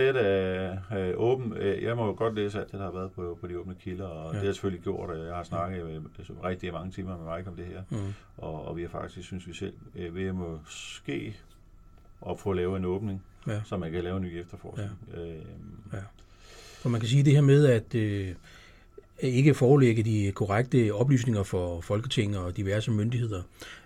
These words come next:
Speaker 2: det er jo noget, som man herhjemme ser, øh, meget alvorligt på. Og, eller, det har man så formentlig jo ikke gjort her, for der er nogen, der har tilbageholdt nogle oplysninger, eller man har ikke gjort sit arbejde godt nok, er der sikkert også nogen, der, der, der mener her.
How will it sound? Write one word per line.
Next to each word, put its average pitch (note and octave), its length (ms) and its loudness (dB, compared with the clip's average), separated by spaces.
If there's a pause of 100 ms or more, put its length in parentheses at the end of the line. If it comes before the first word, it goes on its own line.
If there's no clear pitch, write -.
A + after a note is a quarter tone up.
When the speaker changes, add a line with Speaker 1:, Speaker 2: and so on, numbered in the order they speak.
Speaker 2:
det B2 60 6
er B2 40 12
jo C#3+ 60 12
noget, C#3 220 12
som B2 140 6
man A2 180 4
herhjemme A2 320 4
ser, A2 340 0
øh, F#2 360 -6
meget G2 160 0
alvorligt B2+ 320 2
på. A2+ 220 0 (420)
Og, G2+ 220 -6
eller, G2 220 -8 (260)
det G#2+ 100 2
har A2+ 60 4
man A#2 160 2
så A2 180 2
formentlig G#2 400 -2
jo G#2 60 4
ikke F3+ 120 0
gjort G2 200 2
her, D3 240 4 (220)
for - 120 -6
der G#2 160 -2
er G#2 40 -2
nogen, A#2 160 0
der B2 60 2
har G2+ 60 2
tilbageholdt A#2 420 0
nogle A2 140 0
oplysninger, A#2 340 -2
eller G#2+ 80 -6
man G2+ 100 -6
har - 20 -2
ikke - 160 -6
gjort A2 200 -2
sit B2 140 -2
arbejde G#2 420 -6
godt - 260 -4
nok, G#2 300 -4 (380)
er - 40 -6
der F2+ 80 -2
sikkert A2 260 -2
også A2+ 160 0
nogen, A2+ 200 2
der, G2 80 -4 (280)
der, F2 80 -8 (200)
der G2+ 80 -2
mener G#2+ 300 -2
her. G2 240 -2